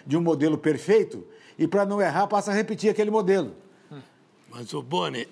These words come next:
Speaker 2: <clears throat> quando eu penso
Speaker 1: Eu acho que o, o que falta, a maneira, a maneira, só pra terminar o sério, a maneira de poder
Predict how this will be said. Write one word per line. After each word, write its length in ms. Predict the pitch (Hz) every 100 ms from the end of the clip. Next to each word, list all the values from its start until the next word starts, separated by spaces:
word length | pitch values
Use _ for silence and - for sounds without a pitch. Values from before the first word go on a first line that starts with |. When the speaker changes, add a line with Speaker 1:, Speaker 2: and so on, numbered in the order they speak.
| -
Speaker 2:
<clears throat> 420 | 196 190 - -
quando 460 | 180 208 233 185 170
eu 180 | 147
penso 280 | - - 170
Speaker 1:
Eu 80 | 180
acho 200 | 185 -
que 160 | - 208
o, 240 | 170 180
o 40 |
que 160 | 151 175
falta, 300 | 165 156 160
a 100 | 156
maneira, 540 | 175 165 185 196 147 - -
a 80 | 143
maneira, 360 | 160 170 185
só 180 | 170 208
pra 140 | 202 175
terminar 360 | 208 190 185
o 40 | 175
sério, 320 | 165 135 95 - -
a 120 | 156
maneira 480 | 175 170 185 226 220
de 120 | 170
poder 640 | 180 175 135 170 147 92